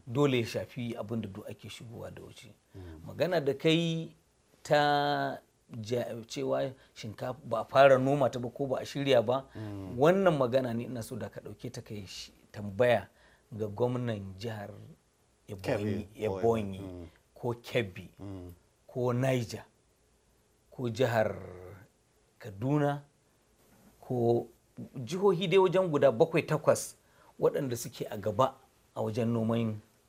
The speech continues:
Speaker 1: shinkafa
Speaker 2: Shinkafa,
Speaker 1: ta
Speaker 2: mm.
Speaker 1: Najeriya. Kuma waɗannan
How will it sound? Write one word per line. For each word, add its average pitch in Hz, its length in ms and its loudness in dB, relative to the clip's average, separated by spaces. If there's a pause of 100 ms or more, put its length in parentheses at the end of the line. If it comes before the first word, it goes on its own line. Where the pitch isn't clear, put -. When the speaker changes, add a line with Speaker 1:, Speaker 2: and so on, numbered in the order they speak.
(340)
Speaker 1:
shinkafa 95 480 -4 (240)
Speaker 2:
Shinkafa, - 80 -12
Speaker 1:
ta 117 120 -4
Speaker 2:
mm. 101 60 -6
Speaker 1:
Najeriya. 87 500 -12 (720)
Kuma 123 680 2 (520)
waɗannan 120 840 -2